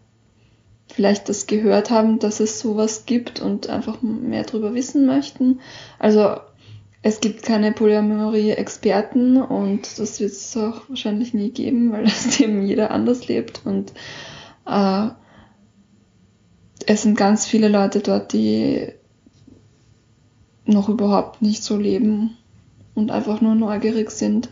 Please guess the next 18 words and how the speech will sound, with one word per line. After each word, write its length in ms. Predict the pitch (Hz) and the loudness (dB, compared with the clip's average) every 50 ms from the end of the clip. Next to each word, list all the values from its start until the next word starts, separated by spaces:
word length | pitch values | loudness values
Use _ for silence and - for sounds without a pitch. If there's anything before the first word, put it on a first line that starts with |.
| - - - - - - - | -14 -20 -20 -20 -20 -6 0
Man 120 | - 214 214 | 2 4 6
wird 140 | 214 214 214 | 6 6 6
aber 200 | 214 208 208 - | 4 4 2 2
vielleicht 380 | - 208 202 202 208 - - | 2 2 2 2 2 0 -2
auch 100 | 214 214 | -2 -2
Leute 280 | - 208 196 196 - 196 | 0 0 0 0 0 -2
treffen, 400 | - - 202 196 196 - - 202 | -2 -2 -4 -4 -4 -4 -4 -2
die 120 | 240 202 | 0 0
schon 220 | 214 - 220 208 202 | 0 0 0 0 -2
seit 280 | - - 220 214 - - | -2 -2 -4 -4 -2 -2
mehreren 440 | 202 202 202 214 220 220 208 208 208 | -2 0 0 0 -2 -2 0 0 0
Jahren 540 | 220 214 202 214 226 226 226 233 240 240 - - - - - - - - - _ _ - | 2 2 2 4 4 6 6 4 4 2 -2 -14 -20 -20 -20 -20 -20 -20 -20 _ _ 0
wirklich 320 | 240 214 - 220 220 - | 0 2 2 0 2 2
in 140 | 220 214 233 | 2 2 2
polyamoren 840 | - 220 220 220 220 226 220 214 214 208 214 220 214 208 208 214 220 | 2 0 0 2 2 2 2 0 0 0 0 0 0 0 0 -2 -2
Beziehungen 600 | - 220 - - - 254 269 262 262 262 254 247 | -4 -6 -6 -2 2 4 4 6 6 6 4 4
leben. 600 | 254 247 247 247 254 240 233 233 233 233 240 - - - _ _ _ - - - - - - - _ _ _ - - _ _ _ _ _ _ _ _ _ _ | 2 2 2 2 2 4 4 4 2 2 0 -2 -8 -18 _ _ _ -20 -20 -20 -20 -20 -20 -20 _ _ _ -20 -20 _ _ _ _ _ _ _ _ _ _
Und 640 | - 214 214 214 214 214 214 - - - - - - | -4 -2 0 0 0 0 -2 -4 -6 -10 -12 -12 -12